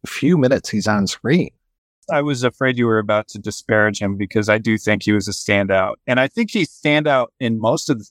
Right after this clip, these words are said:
Speaker 2: I mean, God, his scene in, what, Kill Bill Volume Two is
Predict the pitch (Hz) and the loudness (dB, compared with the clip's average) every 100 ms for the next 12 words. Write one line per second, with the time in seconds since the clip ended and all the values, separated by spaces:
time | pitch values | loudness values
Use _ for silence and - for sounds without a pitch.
0 | - 123 123 113 127 139 123 _ _ _ | -6 0 0 0 0 0 -2 _ _ _
1 | _ _ 151 151 - - 147 156 135 117 | _ _ -2 -2 -4 -2 2 2 2 0
2 | 110 - 110 95 - 120 120 113 113 117 | -4 -2 -2 -2 0 0 2 2 2 0
3 | 113 101 - 117 135 120 98 - | 0 -4 -2 0 2 2 -2 -8